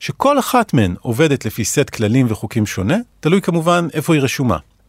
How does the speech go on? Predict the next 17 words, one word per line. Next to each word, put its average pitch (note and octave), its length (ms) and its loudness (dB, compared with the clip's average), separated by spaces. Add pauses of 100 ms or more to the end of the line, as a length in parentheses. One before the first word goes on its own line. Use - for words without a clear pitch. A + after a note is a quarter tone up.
(100)
וזה C3+ 220 4
יוצר G3+ 440 4
שוק - 280 -2
ענק F3 440 2
לעורכי G#2 720 0
דין, A#2 420 4
רואי A#2+ 160 4
חשבון, B2+ 600 2
בנקאים, C3 580 4
חברות A2+ 360 0
ייעוץ, F3 380 2 (100)
שכולם F#3 360 2
עוזרים D#3 400 4
לחברות C#3+ 420 0
האלה G3+ 260 4
לנווט G#2+ 580 2
בין A2 180 2